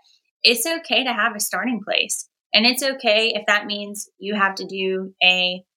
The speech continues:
D I Y type situation, but do it educated. Don't do it blind. Um,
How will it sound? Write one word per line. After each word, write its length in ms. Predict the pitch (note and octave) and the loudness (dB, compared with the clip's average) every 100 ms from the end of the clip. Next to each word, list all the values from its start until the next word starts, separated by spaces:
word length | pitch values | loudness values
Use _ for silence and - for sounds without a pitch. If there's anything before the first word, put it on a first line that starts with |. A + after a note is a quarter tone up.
| _ _ | _ _
D 160 | F#3+ G3+ | 4 4
I 140 | F#3 | 4
Y 220 | F#3 F#3 | 2 -2
type 280 | F#3+ E3+ - | -2 -6 -6
situation, 800 | - F#3+ F#3+ F3+ F#3 F#3+ - F#3+ _ _ _ | -8 -8 -6 -6 -6 -6 -10 -12 _ _ _
but 200 | A3 G#3+ | 2 2
do 180 | G3 B3 | -2 -2
it 120 | A3 - | 0 2
educated. 800 | F#3+ F#3 F3 - E3+ - - - _ F#3 | 2 2 -6 -6 -6 -6 -12 -20 _ 2
Don't 320 | G#3 A3 A3+ | 4 4 2
do 220 | G#3 G#3 | 0 2
it 320 | G3 F#3+ - | 4 4 0
blind. 480 | F#3+ F3+ D#3+ F#2 - - _ _ _ | 0 4 4 2 -2 -10 _ _ _
Um, 640 | G3+ G3 F#3+ F3 E3+ F#3 | 4 4 4 0 -4 -10